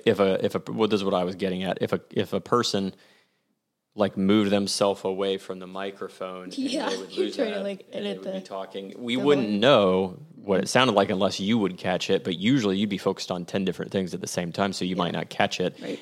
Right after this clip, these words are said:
Speaker 1: and I would have no way to know it. Uh, we also would have a couple people that would, like, play around with the mic, and I would
Speaker 2: Mm-hmm.
Speaker 1: always be like, "These are very sensitive mics, don't touch it." I'd get nervous.
Speaker 2: Yeah.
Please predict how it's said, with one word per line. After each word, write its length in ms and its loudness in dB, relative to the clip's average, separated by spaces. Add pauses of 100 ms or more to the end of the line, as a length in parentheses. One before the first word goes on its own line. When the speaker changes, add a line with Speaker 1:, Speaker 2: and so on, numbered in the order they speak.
Speaker 1:
and 120 4
I 100 8
would 100 6
have 220 2
no 140 2
way 180 0
to 80 -4
know 260 -4
it. 140 -2 (520)
Uh, 140 2
we 140 2
also 320 6
would 120 2
have 180 4
a 40 -2
couple 280 0
people 280 -2
that 120 0
would, 100 -4
like, 280 -2 (300)
play 280 -2
around 440 2
with 200 0
the 80 4
mic, 420 0 (100)
and 80 -2 (360)
I 80 8
would 60 6
Speaker 2:
Mm-hmm. 40 6
Speaker 1:
always 180 4
be 120 0
like, 320 0 (560)
"These 240 -4
are 80 -2
very 340 2
sensitive 680 0
mics, 500 0
don't 340 2
touch 280 2
it." 160 4
I'd 160 -2
get 160 4
nervous. 520 0
Speaker 2:
Yeah. 460 -10